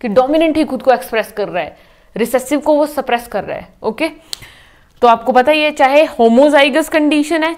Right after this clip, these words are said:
चाहे हेटेरोजाइगस, डोमिनेंट दोनों तरह का हो सकता है। It may be homozygous, it may be heterozygous, लेकिन रिसेसिव हमेशा क्या होगा?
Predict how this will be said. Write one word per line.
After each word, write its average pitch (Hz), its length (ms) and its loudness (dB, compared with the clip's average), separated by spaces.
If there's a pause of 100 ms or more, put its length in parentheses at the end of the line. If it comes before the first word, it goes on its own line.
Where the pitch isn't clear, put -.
चाहे 311 180 0
हेटेरोजाइगस, 190 680 -2
डोमिनेंट 254 540 0
दोनों 247 320 2
तरह 262 240 2
का 254 100 0
हो 220 180 -2
सकता 190 280 -6
है। - 220 -2
It - 180 -8
may 247 240 0
be 285 140 2
homozygous, 277 760 0
it - 160 -6
may 233 180 0
be 262 120 -2
heterozygous, 180 680 0 (380)
लेकिन 262 260 2
रिसेसिव 269 440 -2
हमेशा 240 400 -2
क्या 254 180 0
होगा? 196 460 -2